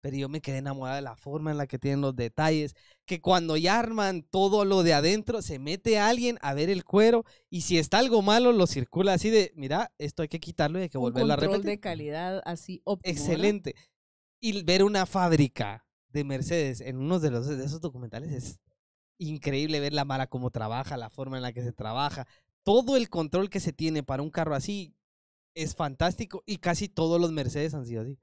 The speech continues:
Speaker 1: De cualquiera, incluso hasta los, los, eh, C L K creo que se llaman y todos estos, son bellísimos esos carros. Tal vez de afuera no es acá gran cosa, pero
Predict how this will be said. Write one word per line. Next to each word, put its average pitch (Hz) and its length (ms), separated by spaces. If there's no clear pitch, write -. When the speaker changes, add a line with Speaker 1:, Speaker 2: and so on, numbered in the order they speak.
Speaker 1:
De 165 200
cualquiera, 208 560
incluso 208 320
hasta 180 220
los, 151 400
los, 147 500
eh, 156 340
C 165 220
L 170 160
K 170 160
creo 185 180
que 156 80
se 151 60
llaman 160 220
y - 40
todos 175 180
estos, 180 260
son 147 240
bellísimos 185 580
esos 190 160
carros. 226 280
Tal 180 160
vez 285 180
de 359 100
afuera 254 380
no 226 240
es 190 320
acá 180 340
gran 185 280
cosa, 208 280
pero 143 380